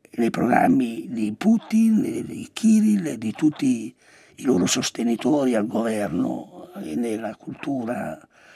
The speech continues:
nell'organizzazione della società, cioè li vogliono l'impero russo allargato, se possibilmente non solo alla,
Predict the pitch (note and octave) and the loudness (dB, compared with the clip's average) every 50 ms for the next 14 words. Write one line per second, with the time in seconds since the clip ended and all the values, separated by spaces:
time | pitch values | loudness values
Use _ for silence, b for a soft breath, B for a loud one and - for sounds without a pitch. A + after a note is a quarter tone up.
0 | b b b b b b - B3+ A#3+ A3+ - A#2 B2 - A#2 A#2+ B2+ - - C#3+ | b b b b b b -2 0 2 2 2 0 0 0 -2 -2 0 0 -2 0
1 | C3+ A2 - - - - - - - - - - - - - - _ - - - | -2 -2 -2 -2 -4 -4 -6 -8 -12 -12 -4 -4 -4 -4 -4 -12 _ -6 -6 -6
2 | D#3+ - - G3 - A#3 - F3+ A3 F3 - B2+ A#2 A2 B2 C3+ G#3 - - C3 | -4 -4 -6 -6 -4 -4 -2 -2 0 0 0 2 2 2 4 4 2 2 0 -2
3 | C#3 C3+ C3 A#2+ A#2 - - - - - - - - - _ _ b b b b | 0 0 0 0 -2 -2 -2 -2 -4 -4 -6 -12 -14 -18 _ _ b b b b
4 | b b b b b b b b b b b _ _ _ _ - G3+ A#3 A#3 A3+ | b b b b b b b b b b b _ _ _ _ 0 2 4 4 4
5 | G3 D3 - - G3+ - - G#3 G3 - - - - F#3+ - - - - - B2+ | 2 0 -2 -4 -4 -2 -4 -4 -4 -4 -6 -4 -4 -2 -2 0 -2 0 0 2
6 | G#3+ G#3+ - - A#2 - A#3 G#3+ A3 G3 - - A3 G#3+ G#3 - - F#2+ F2 F2+ | 2 2 2 0 -2 -2 -2 -2 -2 0 -2 0 0 0 2 2 0 -2 -2 -6
7 | - - | -12 -16